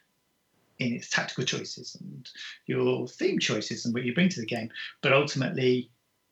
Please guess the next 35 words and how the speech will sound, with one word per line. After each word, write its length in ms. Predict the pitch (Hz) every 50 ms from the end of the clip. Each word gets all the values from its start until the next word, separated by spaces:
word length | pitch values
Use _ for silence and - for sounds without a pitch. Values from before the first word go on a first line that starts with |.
| _ _ _ _ _ _ _
the 140 | - 139 - -
core 400 | - - - - - 147 139 135
set 340 | - - - 135 127 - -
of 140 | 127 117 113
rules 480 | 131 127 123 117 110 98 - - - - _ _ _ _ _ _ _
is 640 | - 127 117 110 110 - - - - - - - - _ _ _
simple. 480 | - - 151 139 123 - 117 107 - - -
I 100 | 110 -
don't 280 | - 139 123 120 - -
need 200 | 120 117 113 -
to 120 | - 123
read 160 | 113 120 113 -
a 60 | -
book 380 | - 139 120 113 110 - - - - - - - - - _ _ -
to 120 | - -
understand 480 | 120 113 110 - - - 123 120 117 120
all 220 | 117 123 127 120
of 100 | 113 107
your 140 | 117 117 113
raw 240 | 110 117 120 120 117
scrolls. 540 | 117 - - 113 - 110 110 - - - 247
Your 220 | 175 123 127 127 127
raw 160 | 123 123 123
scrolls 420 | 120 - - 120 113 110 110 -
will 120 | - 120 113
tell 280 | - - 123 117 117
me 200 | 117 143 185 202
what 160 | 165 - -
you're 80 | 127 123
doing, 380 | 117 139 131 131 131 127 127 - - - - - _ -
and 80 | 120
in 120 | 120 113 117
the 80 | 120
same 300 | 113 - - 127 120 117
way, 260 | 113 113 117 110 107